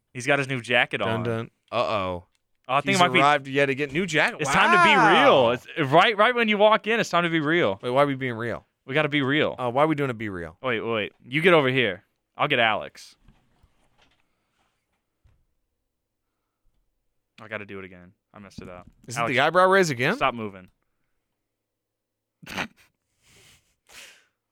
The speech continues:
Speaker 1: That'll work.
Speaker 2: Very nice. Jack, your mic is on. Welcome to the sh-, oh, wait, no, it's not. Now it is.
Speaker 1: Now it's on.
Speaker 2: Welcome to the show.
Speaker 1: Finally!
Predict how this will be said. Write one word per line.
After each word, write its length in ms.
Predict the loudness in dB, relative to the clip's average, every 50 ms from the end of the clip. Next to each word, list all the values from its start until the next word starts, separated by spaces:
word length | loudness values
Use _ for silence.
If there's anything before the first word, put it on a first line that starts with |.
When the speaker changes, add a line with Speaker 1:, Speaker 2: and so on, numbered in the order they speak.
| _ _ _ _ _ _ _ _ _ _ _ _ _ _ _ _ _ _ _ _ _ _ _ _ _ _ _ _ _ _ _ _ _ _ _ _ _ _ _ _ _
Speaker 1:
That'll 160 | -12 -12 -10 -10
work. 280 | -10 -12 -14 _ _ _ _ _ _ _ _ _ _
Speaker 2:
Very 260 | -12 -8 -6 -4 -4 -4
nice. 380 | -4 -6 -4 -6 -6 -8 -10
Jack, 480 | -10 -2 0 2 4 4 2 0 -4 -10 _ _ _ -12
your 160 | -10 -6 -2
mic 240 | 0 0 0 0 -2
is 160 | -6 -4 -2
on. 300 | -2 0 0 -2 -2 0
Welcome 420 | 2 2 2 2 0 -4 -6 -6
to 120 | -6 -8 -10
the 80 | -8
sh-, 100 | -10 -8 -4
oh, 80 | 0 0
wait, 120 | 0 2
no, 100 | 2 0
it's 120 | -2 -2
not. 200 | -6 -10 -10 -10 _ _ _ _ _ _ _ _
Now 180 | -2 0 0 0
it 60 | 0
is. 240 | -2 -6 -8 -12 -20 _ -4
Speaker 1:
Now 260 | 0 2 2 4 4 4
it's 120 | 4 4
on. 440 | 4 6 6 6 6 4 4 2 2
Speaker 2:
Welcome 360 | 2 2 2 2 -2 -6 -2
to 40 | 2
the 320 | 4 6 6 6 6 4 4
show. 80 | 4
Speaker 1:
Finally! 880 | 4 6 6 6 6 6 4 4 4 4 4 4 4 4 2 2 2 0